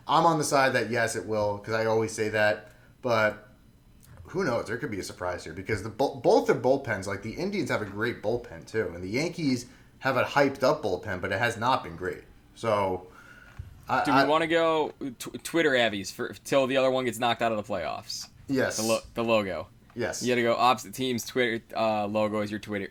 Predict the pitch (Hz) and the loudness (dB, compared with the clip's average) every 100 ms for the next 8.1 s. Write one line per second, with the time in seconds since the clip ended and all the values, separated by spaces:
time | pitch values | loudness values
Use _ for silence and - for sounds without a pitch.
0 | - - 113 101 98 98 95 92 98 - | -10 -2 0 0 -2 -4 -4 -6 -10 -18
1 | - - 110 101 - 117 107 101 - _ | -20 -10 -8 -6 0 2 2 0 -8 _
2 | _ _ - - 123 120 110 107 101 101 | _ _ -20 -4 0 2 2 0 -2 -8
3 | - 95 95 90 57 - - 123 - - | -6 -8 -8 -10 -12 -14 -2 0 0 -6
4 | _ _ _ _ _ _ 117 147 139 - | _ _ _ _ _ _ 0 0 0 0
5 | 113 92 - - 107 - - - - 117 | 0 0 -6 -10 -8 -8 -10 -12 -4 -2
6 | 110 123 139 - - 113 107 104 117 117 | 2 8 8 6 -4 -6 -4 -2 0 0
7 | 113 - 107 110 107 110 107 107 104 90 | -2 -6 -2 -2 0 -2 -2 -4 -4 -6